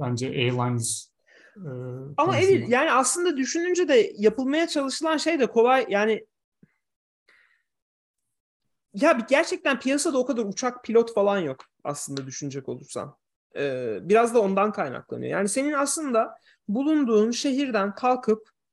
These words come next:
Speaker 2: e, bilmem ne ülkesindeki spesifik bir şehre gidiyor olduğunu düşünecek olursak aslında çok, e, yani çok kısa sürede çok, e, fazla şey beklediğimiz bir endüstri belki de.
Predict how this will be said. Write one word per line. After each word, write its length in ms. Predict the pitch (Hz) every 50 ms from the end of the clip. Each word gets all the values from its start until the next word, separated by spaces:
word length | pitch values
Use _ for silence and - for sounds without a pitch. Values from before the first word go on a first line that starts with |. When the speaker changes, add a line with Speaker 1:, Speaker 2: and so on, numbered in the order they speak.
| _ _ _ _ _ _ -
Speaker 2:
e, 360 | - 180 175 170 165 160 165 165
bilmem 400 | 202 233 240 247 262 269 269 285
ne 60 | 320
ülkesindeki 960 | 311 285 240 - 285 254 247 - 247 247 226 247 240 - 320 339 - - - _
spesifik 760 | - - - - - 233 - 294 285 - - 311 339 339 339 -
bir 80 | 330
şehre 380 | 269 - - 269 269 247 269 277
gidiyor 340 | 226 233 220 247 262 269 247
olduğunu 560 | 226 233 240 233 202 220 240 247 247 254 226
düşünecek 480 | 220 214 - - 240 247 240 262 247 254
olursak 400 | 269 269 349 339 - 262 233 233
aslında 380 | 226 240 240 - 302 294 269
çok, 260 | 254 - 302 294 - _ _ _ _ _ _ _ _ _ _ _ -
e, 60 | - 180 185 185 180 180 180 175 170 175 175 175 175 175 170 170 165 - - - - 185 - - - - -
yani 260 | 190 214 208 202 180 - - _ _ _ _ _
çok 360 | - - 285 294 294 - _ _ _ _ _ _ _ _ _ _ _ _ _ -
kısa 320 | - 254 240 - 339 349
sürede 420 | 330 - - 302 294 294 285 311 302
çok, 380 | 302 - 294 294 - _ - _ _ _ _ - -
e, 580 | 202 214 208 202 202 196 190 190 190 190 190 190 -
fazla 320 | - 220 226 214 220 254 254
şey 240 | - - 262 233 196
beklediğimiz 640 | 214 202 208 - 226 196 208 220 214 214 214 190 175
bir 120 | 202 190
endüstri 480 | 175 165 156 147 143 - - 147 139 139
belki 320 | 135 131 135 139 - 123
de. 160 | - 120 147